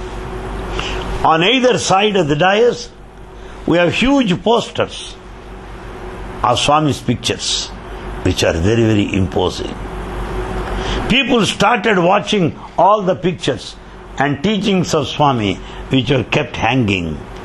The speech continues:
around the auditorium. Swami sat there on the dais. The symposium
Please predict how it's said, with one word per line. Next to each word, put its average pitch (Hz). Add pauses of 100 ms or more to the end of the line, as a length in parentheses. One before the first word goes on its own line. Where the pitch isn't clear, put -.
(440)
around 110
the 92
auditorium. 92 (1400)
Swami 151
sat 160
there 180
on 165
the 165
dais. 143 (1600)
The 180
symposium 202